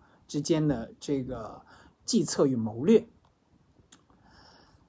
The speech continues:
呃，我们看看原文啊，这句话因为说得非常好，大家可以多多的去揣度一下，揣摩一下。说，“臣所闻古之道，凡用兵攻战之本，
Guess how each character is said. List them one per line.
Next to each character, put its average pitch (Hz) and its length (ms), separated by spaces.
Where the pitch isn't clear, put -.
呃， 147 180
我 143 80
们 143 140
看 214 120
看 196 120
原 165 180
文 143 140
啊， 139 80
这 147 120
句 226 100
话 202 180
因 180 100
为 175 60
说 180 160
得 170 80
非 196 200
常 180 120
好， 143 200
大 135 120
家 127 100
可 127 140
以 113 340
多 147 160
多 160 140
的 139 80
去 127 420
揣 - 380
度 120 200
一 170 140
下， - 300
揣 - 260
摩 135 100
一 156 120
下。 - 260
说 127 480
，“臣 220 500
所 240 220
闻 202 580
古 147 200
之 175 160
道， 165 280
凡 151 320
用 214 200
兵 214 300
攻 247 220
战 180 180
之 156 120
本， 143 220